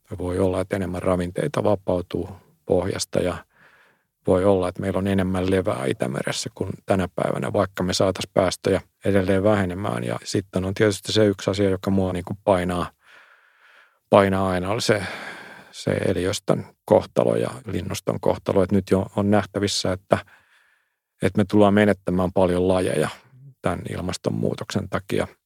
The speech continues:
Nyt on jo nähtävissä sen sinä aikana, kun mun lyhyen – elämäni tai sen ajan, kun mä olen itse harrastanut lintuja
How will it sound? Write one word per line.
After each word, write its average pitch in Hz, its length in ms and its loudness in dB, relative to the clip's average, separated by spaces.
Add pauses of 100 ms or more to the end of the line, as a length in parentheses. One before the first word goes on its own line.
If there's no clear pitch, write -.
(640)
Nyt 107 240 4
on 101 100 8
jo 95 60 2
nähtävissä 92 600 -2
sen 95 320 0 (160)
sinä 95 360 2
aikana, 98 380 -2 (160)
kun 92 260 0 (260)
mun 107 340 4
lyhyen – 92 380 4 (560)
elämäni 95 400 4
tai 95 200 6
sen 107 180 6
ajan, 90 280 4
kun 101 120 -2
mä 98 180 4
olen 95 220 -2 (240)
itse 98 380 0
harrastanut 92 680 0 (200)
lintuja 90 440 2